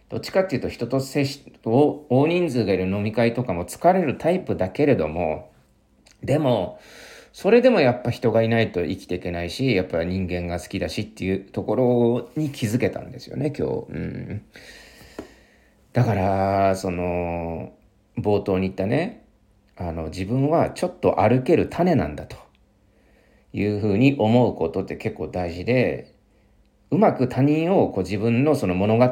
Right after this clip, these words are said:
に絡めていかないと、もちろんそれは、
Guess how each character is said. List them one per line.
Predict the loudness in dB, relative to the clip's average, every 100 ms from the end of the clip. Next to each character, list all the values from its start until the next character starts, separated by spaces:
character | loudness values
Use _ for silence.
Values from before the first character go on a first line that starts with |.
| 2
に | 0 -4
絡 | 0 2
め | 2
て | 0
い |
か | -6 -8
な | -10
い |
と、 | -2 2 2 2 -4 -20 _ _ _ _ _ _ _ _ _ _
も | -2 0
ち | 0
ろ |
ん | 0
そ | 2
れ |
は、 | 4 4 2 0